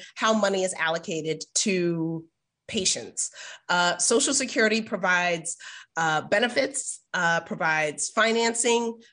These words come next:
for child-, well, I'm a pediatrician. This is pediatric work. Uh, but let's say children who are, um,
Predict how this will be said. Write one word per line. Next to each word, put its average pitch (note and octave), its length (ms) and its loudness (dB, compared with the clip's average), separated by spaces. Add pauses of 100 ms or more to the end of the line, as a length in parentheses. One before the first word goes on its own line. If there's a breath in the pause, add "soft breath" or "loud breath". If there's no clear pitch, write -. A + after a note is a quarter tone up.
(140)
for F3+ 260 4
child-, A3+ 400 0
well, F3+ 420 -2
I'm F3 120 0
a D#3 40 -2
pediatrician. F3+ 720 -2
This F3 180 0
is - 260 -4 (100)
pediatric D#3 520 -4
work. D#3 320 0 (280 loud breath)
Uh, F3+ 220 2
but - 240 0 (100)
let's G3 240 2
say G3+ 160 2
children G#3 440 0
who F#3+ 600 -4 (420 loud breath)
are, F3 680 4
um, D3+ 640 -4